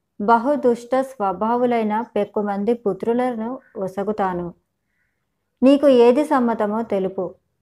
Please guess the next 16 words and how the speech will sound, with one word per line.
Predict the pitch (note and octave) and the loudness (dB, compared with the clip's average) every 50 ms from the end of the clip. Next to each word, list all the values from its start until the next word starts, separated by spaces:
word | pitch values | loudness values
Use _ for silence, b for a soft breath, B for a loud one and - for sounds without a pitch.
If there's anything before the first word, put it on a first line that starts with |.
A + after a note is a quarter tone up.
| _ _ _ _ _ _ _ - | _ _ _ _ _ _ _ 2
నా | A3+ A#3 B3 | 4 4 6
పలుకులు | A#3+ A#3+ A#3+ A3+ A3+ A#3+ A#3+ C4+ C4 A#3+ B3 C4 | 4 4 2 2 2 2 2 2 4 4 4 2
సత్యం, | B3+ - G#3 G3 - - - G#3+ G3+ E3+ - - _ _ _ _ _ _ _ _ _ _ - | 2 0 -6 -6 -6 -4 -4 -4 -4 -4 -8 -14 _ _ _ _ _ _ _ _ _ _ 2
నీవు | A3 A#3+ B3+ A#3+ B3 B3 | 4 4 6 6 4 2
నమ్ము." | A3+ G3+ G3 F#3+ F#3+ G3+ G#3+ G3 - - _ _ _ _ _ _ _ _ _ - | 2 0 -2 -2 -2 -2 -2 -2 -4 -6 _ _ _ _ _ _ _ _ _ 2
అంతట | A3+ B3 C4 B3+ D4 C#4 C4 C#4+ | 4 4 4 6 6 6 6 4
శివగురు | C#4 C#4+ B3+ A3+ A3 B3 C4+ C4+ D4+ D4+ D4 | 4 4 4 4 6 4 4 4 4 2 2
పరమశివుని | D4 D4 A3+ G#3 G3+ G#3 A3+ B3+ B3+ - B3 A3+ A3 G#3 G#3+ A3+ | 2 2 2 2 2 2 0 0 0 2 2 2 2 0 0 0
ఈ | B3+ B3+ - - A3+ A3+ A#3 | 0 0 0 0 2 4 4
రీతిన | G#3+ G#3+ G3+ G3+ G3+ G#3 B3+ B3 C4+ | 4 4 2 2 2 2 0 0 0
ప్రార్థించారు. | C4 - - F3+ F3 F3+ D#3+ - A3 A3 G#3+ - G#3+ G3 F#3 F3+ F3 E3+ - _ _ _ _ _ _ _ _ _ _ _ _ _ _ - | -2 -2 -2 -2 -2 -2 -2 0 0 0 0 0 -2 -2 -2 -2 -4 -6 -8 _ _ _ _ _ _ _ _ _ _ _ _ _ _ 4
"ఓ | B3 B3+ B3 | 6 6 6
పరమేశ్వర, | B3 A#3 A3 G#3 G3+ G3+ A3+ A#3 A#3 - - A3 A3 A3 A3+ B3 - - _ _ _ _ _ _ _ _ | 4 0 0 0 0 -2 -4 -4 -4 -4 -4 -4 -2 -2 -2 -4 -6 -10 _ _ _ _ _ _ _ _
సర్వజ్ఞత్వానికి | _ - - C4 A#3+ A#3 A3+ B3+ D#4 D#4+ D#4 D#4+ E4+ E4 D#4+ E4 C4+ C#4 C#4 C4+ B3+ B3 B3+ B3 B3 B3+ B3+ | _ -2 2 4 6 6 6 6 4 4 4 2 -2 -2 -2 0 0 2 2 4 2 2 2 2 2 2 2
స్థానమైన | C4 - - - G3 F#3 F#3+ G3 G#3+ A#3 A#3+ B3 B3 A#3+ A#3 | 0 -4 -2 -2 0 0 0 0 -2 0 0 0 0 0 0
వాడు, | A#3 A3 G#3+ G3+ G3+ G3 G3+ G3+ F#3+ | 0 0 0 0 0 0 -2 -2 -4